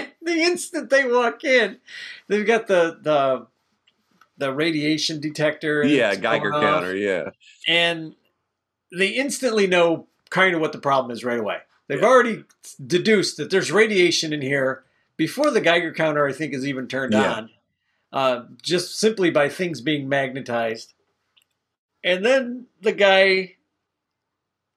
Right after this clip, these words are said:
Speaker 1: oh, it hurts. It, my logic sensors went
Speaker 2: <laughs>
Speaker 1: off. They burnt out on this movie. Everything's magnetized in the store. So they're like, "Well, we have to find out where the magnetism is coming from and where the radiation is coming from." So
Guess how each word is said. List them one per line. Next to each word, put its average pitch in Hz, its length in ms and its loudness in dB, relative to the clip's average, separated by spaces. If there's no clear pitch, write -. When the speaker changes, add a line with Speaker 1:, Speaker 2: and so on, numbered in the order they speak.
Speaker 1:
oh, 185 440 0
it 185 120 -4
hurts. 202 460 0
It, 180 220 -12
my 185 200 0
logic 185 480 0
sensors 160 500 -2
went 160 120 2
Speaker 2:
<laughs> - 0 -
Speaker 1:
off. 156 240 0
They 165 100 -6
burnt 185 320 -2
out 175 160 2
on 147 140 0
this 135 180 -10
movie. 143 400 -4
Everything's 285 400 2
magnetized 165 720 0
in 147 100 -6
the 147 80 -6
store. 113 560 -4
So 170 260 2
they're 220 160 6
like, 196 220 4
"Well, 175 180 0
we 220 200 0
have 214 200 4
to - 80 -12
find 185 300 0
out 160 160 0
where 165 200 -2
the 143 80 -12
magnetism 143 680 -4
is 127 140 -6
coming 127 320 -6
from 95 320 -10
and 135 220 -8
where 170 180 0
the 165 80 -2
radiation 156 600 0
is 127 100 -10
coming 143 300 -6
from." 120 180 -6
So 165 320 -4